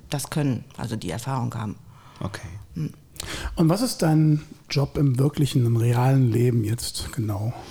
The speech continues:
Speaker 3: Was machst du?
Speaker 1: Ja, also ich bin bei der Deutschen Welle. Ich hab angefangen als Tontechnikerin, hab dann ein Volontariat gemacht und bin Musikjournalistin geworden. Habe dann auch ziemlich lange beim W D R als Freie moderiert, bei W D R zwei die,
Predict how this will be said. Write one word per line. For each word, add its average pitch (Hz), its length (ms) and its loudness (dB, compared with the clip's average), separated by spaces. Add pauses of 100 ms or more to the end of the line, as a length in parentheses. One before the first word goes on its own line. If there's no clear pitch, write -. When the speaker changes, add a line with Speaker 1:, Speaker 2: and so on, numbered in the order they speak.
(140)
Speaker 3:
Was - 120 -12
machst - 240 -6
du? 110 80 -4 (320)
Speaker 1:
Ja, 139 360 -4 (200)
also 165 220 -4
ich 160 140 -8
bin 208 480 0 (1080)
bei 156 140 0
der 151 120 0
Deutschen 147 420 -2
Welle. 277 380 4
Ich 247 160 -2
hab 190 100 -2
angefangen 185 400 0
als 180 120 0
Tontechnikerin, 196 840 0
hab 170 120 -6
dann 156 240 -2
ein 156 320 -2
Volontariat 160 640 -2
gemacht 180 340 0
und 165 100 0
bin 156 200 0
Musikjournalistin 208 880 0
geworden. 180 580 0 (960)
Habe 269 380 2
dann 226 200 2
auch 196 200 0
ziemlich 214 500 0
lange 196 320 2
beim 175 260 0
W 170 100 2
D 175 100 2
R 220 300 0
als - 240 -2
Freie 202 340 0
moderiert, 190 760 0
bei 170 240 -2
W 175 120 0
D 170 40 0
R 165 180 -2
zwei 175 520 -4
die, 165 280 -2